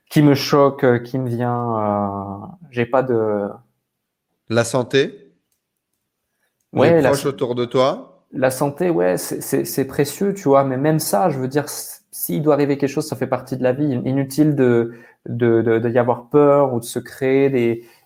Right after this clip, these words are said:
Speaker 1: des, des craintes, des problèmes, des soucis, de l'anxiété, euh, pour des choses qu'on ne peut maîtriser, que ce soit ses proches, euh, la vie, euh, le,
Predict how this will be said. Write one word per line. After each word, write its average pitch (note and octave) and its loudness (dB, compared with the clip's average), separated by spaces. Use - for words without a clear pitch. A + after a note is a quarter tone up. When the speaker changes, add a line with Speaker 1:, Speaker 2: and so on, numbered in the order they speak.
Speaker 1:
des, A#2+ 0
des A#2+ 0
craintes, C#3+ -2
des B2+ 0
problèmes, C3 -2
des B2 0
soucis, C3 -6
de C3 -4
l'anxiété, C#3 0
euh, B2 2
pour B2 -6
des A#2+ -2
choses C3+ -2
qu'on B2+ -6
ne B2 -4
peut C3 2
maîtriser, C3+ -4
que - -14
ce B2 -8
soit A#2+ -6
ses - -12
proches, B2+ 0
euh, - -2
la A#2 2
vie, B2+ 0
euh, G#2 0
le, A#2+ -4